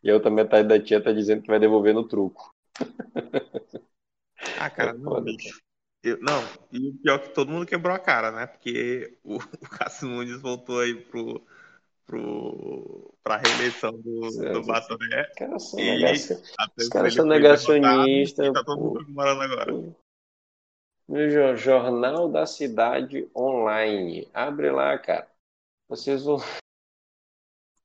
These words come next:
Speaker 1: vocês vão se assustar com a matéria que esse pessoal conseguiu fazer. Tipo, o tapa de luva de, de, de, como é que chama? O tapa, esqueci até como é que foi a matéria. O tapa de luva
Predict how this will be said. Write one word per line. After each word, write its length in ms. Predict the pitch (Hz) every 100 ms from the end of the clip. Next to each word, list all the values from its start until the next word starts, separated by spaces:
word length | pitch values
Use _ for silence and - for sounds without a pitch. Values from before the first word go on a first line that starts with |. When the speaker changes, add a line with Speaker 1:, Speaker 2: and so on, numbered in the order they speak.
| - 226 220 190 175 -
Speaker 1:
vocês 260 | - 143 143
vão 100 | 151
se 140 | 147
assustar 580 | 151 143 156 - 117 123
com 100 | -
a 40 | 120
matéria 960 | 120 120 - - 101 110 110 92 - - _
que 80 | 123
esse 180 | 123 120
pessoal 380 | 131 120 123 117
conseguiu 380 | 120 127 117 117
fazer. 480 | 120 123 117 104 110
Tipo, 240 | 107 113
o 40 | 107 - -
tapa 480 | 87 135 - 117 107
de 560 | 98 107 104 95 87 87
luva 520 | 87 117 139 107 95
de, 200 | 87 90
de, 220 | 90 90 -
de, 180 | - - _
como 120 | 98
é 40 |
que 80 | -
chama? 300 | - - - - - _
O 40 | _
tapa, 400 | - - - - 95 _
esqueci 340 | - - -
até 200 | - 80
como 160 | - -
é 60 |
que 80 | -
foi 100 | 120
a 40 | 120
matéria. 380 | 113 - 90 -
O 80 |
tapa 540 | 104 - - 139 - 151
de 160 | 127 123
luva 640 | 98 95 143 147 160